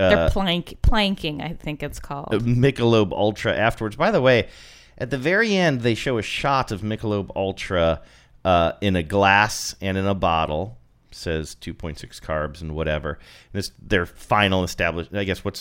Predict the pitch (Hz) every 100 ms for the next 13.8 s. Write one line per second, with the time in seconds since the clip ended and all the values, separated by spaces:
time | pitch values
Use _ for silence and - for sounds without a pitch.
0 | - 107 110 110 98 95 95 80 92 95
1 | 90 82 - 85 87 82 80 78 80 76
2 | 87 90 - 95 90 82 - 104 78 80
3 | - 85 92 92 85 85 80 82 - 87
4 | 80 - 87 85 - 87 95 92 175 185
5 | 175 185 - - - 131 143 135 139 147
6 | 190 226 180 - _ _ _ _ _ -
7 | 165 359 285 160 185 170 120 123 - 127
8 | 87 76 87 95 131 139 117 143 175 -
9 | 107 110 107 127 - - 110 117 101 101
10 | - - 127 113 90 95 87 92 92 98
11 | 90 85 90 85 80 92 95 90 90 92
12 | 76 101 95 67 139 240 - 107 - -
13 | 80 78 - 101 110 71 -